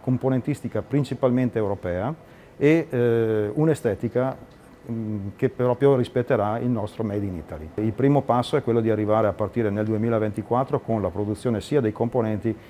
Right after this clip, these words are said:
che delle pompe di calore. I numeri che stiamo progettando sono numeri che hanno l'ambizione di arrivare ai trecentomila pezzi prodotti e quindi è un numero molto importante. L'investimento che stiamo mettendo appunto su, su questo insediamento è dell'ordine di grandezza di sessanta milioni di euro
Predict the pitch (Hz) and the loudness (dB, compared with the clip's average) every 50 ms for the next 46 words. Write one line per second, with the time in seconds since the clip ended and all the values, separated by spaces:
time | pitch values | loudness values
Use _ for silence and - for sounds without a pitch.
0 | - - - - 113 107 104 107 104 - 107 104 90 104 98 101 98 - 104 98 | -20 -8 -2 -2 0 2 2 0 0 0 -2 -2 -2 -2 -4 -4 -2 -2 -2 -2
1 | 104 98 90 87 82 - - - - - - - - 131 139 156 160 156 151 139 | 0 -2 -2 -4 -4 -8 -12 -16 -20 -20 -10 -2 2 4 6 6 8 8 8 6
2 | 135 135 127 113 - 131 127 135 135 120 - 120 113 113 113 - 135 143 170 165 | 6 4 2 -2 0 2 2 4 2 2 2 0 0 0 0 0 0 0 0 0
3 | 135 - - 117 117 113 117 123 131 127 123 113 107 101 - 107 110 113 117 113 | -2 0 0 0 0 2 2 4 4 4 4 4 2 0 0 0 0 2 2 2
4 | 110 107 107 107 110 101 - 127 131 120 110 110 107 104 107 104 110 113 113 104 | 2 2 0 0 -2 -2 -2 -2 0 0 0 0 0 0 2 2 4 4 4 4
5 | 104 - 104 110 - - 131 123 - 117 107 110 104 107 101 - 101 98 - - | 2 0 -2 -4 -2 0 0 0 2 2 0 2 2 0 0 0 -2 -4 -4 -6
6 | 98 - 104 92 95 90 85 - - 127 156 160 - - - - - - - 127 | -6 -6 -4 -4 -4 -4 -6 -4 -4 -4 -4 -4 -6 -14 -20 -20 -8 -2 2 2
7 | 127 - 120 117 123 123 120 135 135 135 135 123 107 113 110 107 107 104 104 104 | 2 4 4 4 4 6 4 4 4 4 4 2 2 2 2 2 2 2 0 -2
8 | 101 104 113 117 120 123 117 104 95 - - 117 110 117 135 139 - 120 110 104 | -2 0 2 2 2 2 2 0 -2 -4 -4 -2 2 2 2 2 2 0 -2 0
9 | 113 101 - - 104 101 85 90 87 - 131 160 160 - - - - - - - | 0 -2 -2 -2 -2 -2 -2 -4 -2 0 0 0 -2 -4 -14 -20 -20 -20 -14 -2
10 | - 147 165 160 147 147 - - 139 135 139 139 135 127 - 113 98 107 95 - | 2 4 6 8 8 6 6 6 4 4 4 4 4 2 2 0 -2 -2 -4 0
11 | 117 117 117 117 110 107 104 101 95 110 110 107 - - 117 123 117 110 98 - | 0 2 4 4 2 2 2 0 -2 -2 -4 -2 0 0 2 2 2 2 0 -2
12 | 113 117 104 - 98 - - 110 101 95 92 - - 101 - 120 - - 120 - | -2 -2 -2 -2 -4 -4 -4 -4 -4 -4 -4 -6 -6 -4 -2 -2 0 0 0 0
13 | - 120 113 113 110 113 120 135 147 139 120 107 104 101 101 110 117 110 113 117 | 0 0 0 2 2 2 0 0 2 2 2 2 2 2 2 2 2 2 2 0
14 | 117 123 110 110 107 107 117 120 - 127 113 - - 104 - - 110 107 - 117 | 0 0 0 0 0 0 0 0 0 0 -2 -2 -2 -6 -4 -4 -4 -2 0 0
15 | 110 107 104 104 104 107 107 110 110 101 98 95 95 101 110 127 - - - - | 0 0 0 0 -2 -2 -2 0 0 0 0 0 -2 -2 -2 -4 -6 -8 -16 -20